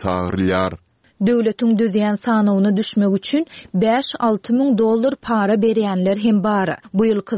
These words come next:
Speaker 2: ziyaretçilaryň esasy bölegini ozal kanun goraýjy edaralarda işläp, pensiýa çykan öňkü ofitserler düzýär.
Speaker 1: Diýip çeşmämiz belledi.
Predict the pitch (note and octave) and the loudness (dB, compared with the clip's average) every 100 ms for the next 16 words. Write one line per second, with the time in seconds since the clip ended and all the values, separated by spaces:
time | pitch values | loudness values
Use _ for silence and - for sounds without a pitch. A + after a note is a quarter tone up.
0 | F#3+ G#3+ G3+ G3 - F#3+ F#3 A#3+ A3 G3+ | 0 0 0 -2 -2 -2 0 0 0 -2
1 | G3+ F#3 A#3 G3+ G3 F#3 F#3 A3 D#4+ - | -2 -2 0 2 2 2 2 2 0 -4
2 | A#3 G3 B3+ - - A3+ G3+ A#3 B3 A3 | -2 0 0 -2 -2 0 2 2 2 2
3 | A3 G3 E3+ A#3+ A#3+ G#3 G3+ G3+ F#3+ F3 | 2 0 0 0 0 0 0 2 2 0
4 | F#3 - G3+ - A3 D4 _ - A#3 A#3 | -2 -2 -4 0 0 0 _ 0 0 0
5 | - C#4+ - - B3 C4 A#3 G#3 - - | 0 -4 -4 -2 -2 0 0 0 -2 -4
6 | A#3 A3 - G#3 F3+ G3 F#3+ G#3+ F#3+ G#3 | -2 -4 -2 -2 0 0 0 0 0 0
7 | G3 F#3 C#3+ _ _ _ - G2 B2 - | 0 -2 -6 _ _ _ -4 -2 -2 -4
8 | - D#3 C#3+ D3 C#3+ A2+ F2 F2 F2+ F2+ | -8 -4 -2 0 0 0 -2 -2 0 0
9 | F2 G2+ F#2+ E2+ | -2 -2 0 -2